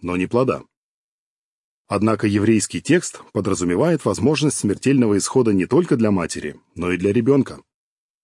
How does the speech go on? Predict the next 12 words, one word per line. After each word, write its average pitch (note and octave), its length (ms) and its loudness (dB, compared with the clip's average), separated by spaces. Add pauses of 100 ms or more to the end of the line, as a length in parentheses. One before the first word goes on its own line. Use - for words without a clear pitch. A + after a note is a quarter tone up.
(520)
Конец E2 360 -4
сноски. - 460 -10 (1600)
В - 140 -16
какой C#3 340 4
момент G2+ 560 0
начинается C3+ 580 -2
человеческая D3 720 2
жизнь? C#3+ 360 -2 (1300)
С - 100 -16
точки - 280 2
зрения G#2+ 360 2
Бога, E2+ 500 -4